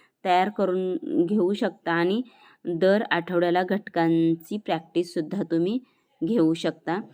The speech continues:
तर, अ, व्हिडिओ आवडल्यास, अ, लाईक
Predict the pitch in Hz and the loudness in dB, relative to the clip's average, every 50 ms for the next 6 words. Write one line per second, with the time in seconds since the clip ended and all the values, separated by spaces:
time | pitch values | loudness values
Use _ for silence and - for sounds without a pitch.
0 | _ _ _ _ _ _ _ - 180 170 170 170 170 170 175 175 170 170 180 196 | _ _ _ _ _ _ _ -2 -2 0 2 2 2 2 2 0 0 0 2 2
1 | 180 180 196 202 220 - - 175 180 170 185 190 185 190 196 196 208 233 - - | 2 4 4 4 2 2 2 2 2 2 2 0 0 2 4 4 4 2 0 -6
2 | _ - - - - - - - 170 170 170 170 170 175 175 165 - - 175 165 | _ -20 -20 -20 -20 -12 -2 2 4 6 6 6 6 4 2 2 2 2 4 4
3 | 170 190 | 4 2